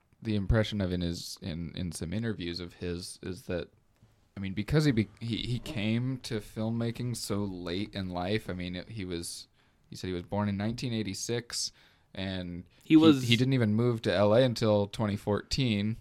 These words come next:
Speaker 2: He wasn't even thirty yet.
Speaker 1: Um,
Speaker 2: Yeah.
Speaker 1: he was twenty-eight by the time he even, and in the,
Speaker 2: Hmm.
Speaker 1: in this interview I listened to, he was like, Yeah, I, I watched a lot of movies growing up. I, I thought they were, you know, really, uh,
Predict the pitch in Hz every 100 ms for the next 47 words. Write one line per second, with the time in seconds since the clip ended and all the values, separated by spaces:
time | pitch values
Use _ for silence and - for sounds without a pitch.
0 | - 139 143 143 131 117 170 165 104 98
1 | 101 - - 131 117 110 107 - - 143
2 | 127 117 110 110 - 104 104 117 110 107
3 | 110 110 101 95 92 101 98 87 107 95
4 | 120 95 92 - 104 98 92 90 90 92
5 | 92 92 92 87 90 92 92 - - -
6 | _ 220 180 - 208 - 214 143 117 123
7 | - - - - - _ _ 131 123 110
8 | 113 107 107 104 110 110 - 113 110 110
9 | 110 113 117 98 98 87 95 - 98 -
10 | 98 95 92 92 95 87 92 95 90 85
11 | 87 _ _ _ _ _ _ _ -